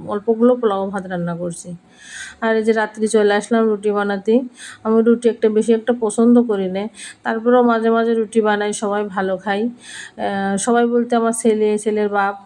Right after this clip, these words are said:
এরা হচ্ছে রুটি ভালো খায়, এই জন্যে মাংস রান্না করলে বেশি, বেশিরভাগ দিনটাই আমি হচ্ছে,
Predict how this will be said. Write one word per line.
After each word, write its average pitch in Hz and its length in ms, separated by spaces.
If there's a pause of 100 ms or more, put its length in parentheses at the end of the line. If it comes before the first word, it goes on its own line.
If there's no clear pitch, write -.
(140)
এরা 208 180
হচ্ছে 208 260
রুটি 202 260
ভালো 196 260
খায়, 226 220
এই 202 160
জন্যে 208 240
মাংস 202 360
রান্না 202 280
করলে 220 240
বেশি, 196 320
বেশিরভাগ 220 440
দিনটাই 226 440
আমি 233 140
হচ্ছে, 240 300